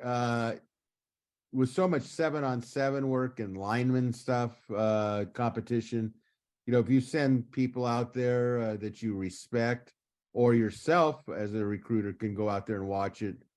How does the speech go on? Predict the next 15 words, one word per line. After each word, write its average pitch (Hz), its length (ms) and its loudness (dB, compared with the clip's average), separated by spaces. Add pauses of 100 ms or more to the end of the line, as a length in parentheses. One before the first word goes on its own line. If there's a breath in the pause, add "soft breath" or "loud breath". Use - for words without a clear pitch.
(340)
uh, 110 520 4 (260)
you 156 160 2
can 165 180 0
see 139 280 0
how 123 280 4
far 127 260 0
advanced 113 440 -8
players 110 340 0
are 107 200 0
as, 101 260 -6
a-, 80 100 -14
athletically, 113 1040 0 (460)
uh, 101 320 -2
how, 113 520 2
how 113 200 -2